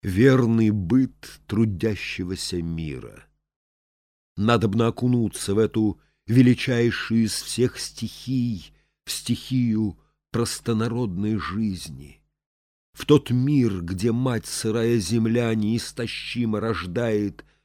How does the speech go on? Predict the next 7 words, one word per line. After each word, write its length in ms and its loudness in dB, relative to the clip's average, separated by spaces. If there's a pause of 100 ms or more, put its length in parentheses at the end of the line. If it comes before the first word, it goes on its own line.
все 280 -2
новые 640 2
и 160 2
новые 420 4
силы 760 -2 (540)
наперекор 840 2 (300)
неистовству 1600 -2